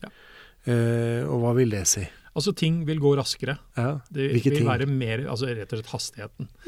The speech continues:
Speaker 2: Vi snakker ikke om flytoget her.
Speaker 1: Nei, ikke flytoget, men
Speaker 2: Nei.
Speaker 1: vi snakker om at overføring av data går så fort
Speaker 2: Ja.
Speaker 1: at man da på tester av fem G, eh, gjør at man da på et sted i U S A kan sitte og gjennomføre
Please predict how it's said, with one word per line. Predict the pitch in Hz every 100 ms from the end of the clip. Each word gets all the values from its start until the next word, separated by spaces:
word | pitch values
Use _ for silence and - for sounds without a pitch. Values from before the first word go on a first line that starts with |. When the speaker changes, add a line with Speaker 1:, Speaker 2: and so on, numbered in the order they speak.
| 294
Speaker 2:
Vi | 156 117
snakker | 131 123
ikke | 113 139
om |
flytoget | - 110 98 120 117 117
her. | 117 120 - - - -
Speaker 1:
Nei, | 160 190
ikke | 214
flytoget, | 185 147 147 180 180
men | 151
Speaker 2:
Nei. | 135
Speaker 1:
vi |
snakker | 175 - 131
om | 143
at | 151 - -
overføring | 190 135 101 98 127 117 135
av | 147
data | 113 104 151 151
går | 120 135
så | 139 127
fort | - 202 - - - -
Speaker 2:
Ja. | 127 175 190 - - - -
Speaker 1:
at | -
man | 143 139
da | 120
på | - 135
tester | - 143 - 165 196 - - - -
av | -
fem | 127 101
G, | 120 180 - - - -
eh, | 131 127 131
gjør | 113 113 131
at | 120
man | 127 120
da | 113 123 131 - - _ _ - -
på | 156 151
et | -
sted | - 139 143 143
i | 131 135 147
U | 131
S | 135
A | 131 135
kan | 135
sitte | 127 139 - 139
og | 135 139
gjennomføre | 131 107 95 - 120 131 147